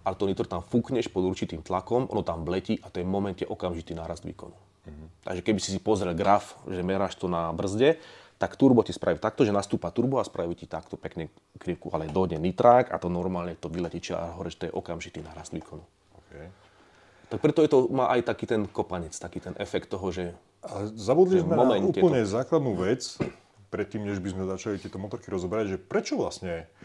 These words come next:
Speaker 2: Suzuki Hayabusa?
Speaker 1: Suzuki Hayabusa je v tomto športe najpopulárnejšia. Ale má, už v základe má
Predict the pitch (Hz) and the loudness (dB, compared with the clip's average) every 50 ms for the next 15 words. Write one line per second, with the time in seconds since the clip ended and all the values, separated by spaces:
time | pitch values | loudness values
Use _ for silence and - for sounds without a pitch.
0 | - - - - - - _ _ - - 104 87 85 82 - 87 76 76 76 73 | -20 -20 -20 -20 -20 -20 _ _ -10 -8 -8 -6 -6 -8 -8 -10 -8 -6 -8 -8
1 | 73 80 - - - - - _ _ _ _ _ _ _ _ 50 _ _ _ _ | -10 -12 -14 -16 -18 -20 -20 _ _ _ _ _ _ _ _ -20 _ _ _ _
2 | _ _ _ _ _ _ _ _ - - _ _ _ _ _ _ _ _ _ _ | _ _ _ _ _ _ _ _ -20 -20 _ _ _ _ _ _ _ _ _ _
3 | _ _ _ _ _ - - 135 156 180 180 139 110 110 123 139 147 147 139 - | _ _ _ _ _ -2 2 4 4 6 4 4 4 6 8 8 8 8 6 6
4 | 143 123 117 107 - - - 117 127 123 - 107 - - - 110 110 - 107 95 | 6 6 6 6 4 2 2 2 2 2 0 -4 -4 2 2 2 4 4 2 0
5 | 95 95 - - - - 90 82 78 78 73 71 71 - - 80 80 - _ _ | 0 0 -2 -4 -2 0 -2 -2 -2 -6 -12 -12 -12 -14 -16 -16 -18 -20 _ _
6 | _ _ _ _ _ _ _ _ _ _ _ _ _ - 90 95 98 98 98 95 | _ _ _ _ _ _ _ _ _ _ _ _ _ -4 -2 0 0 2 2 2
7 | 95 92 90 - - _ _ - 123 98 98 95 101 110 - - 127 104 104 101 | 2 2 0 -2 -8 _ _ -4 -2 -2 2 2 2 0 2 2 0 2 2 2
8 | 95 90 87 85 80 78 | 2 0 0 -2 -4 -6